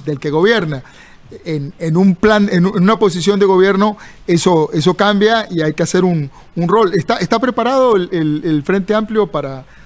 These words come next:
para hacer ese cambio de, de dejar de ser oposición a gobernar?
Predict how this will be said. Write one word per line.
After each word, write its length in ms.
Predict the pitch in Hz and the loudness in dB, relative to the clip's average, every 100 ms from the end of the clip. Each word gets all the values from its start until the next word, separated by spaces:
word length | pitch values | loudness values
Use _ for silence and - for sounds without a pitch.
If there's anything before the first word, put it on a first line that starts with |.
| - - | -12 -4
para 140 | 175 | -2
hacer 200 | 160 214 | 0 0
ese 220 | 220 202 | 2 0
cambio 480 | 202 214 214 220 220 - - - | 2 0 2 0 0 -6 -20 -14
de, 320 | 151 165 160 | -6 -2 -2
de 180 | 175 165 | -4 -2
dejar 320 | 165 - 196 | -2 0 0
de 140 | 190 196 | 2 2
ser 180 | 202 202 | 2 0
oposición 800 | - 160 - - 190 202 220 220 - - - | -2 -6 -6 -4 0 0 0 -6 -16 -20 -10
a 80 | 165 | -4
gobernar? 500 | 165 151 151 220 - | -2 0 0 -2 -4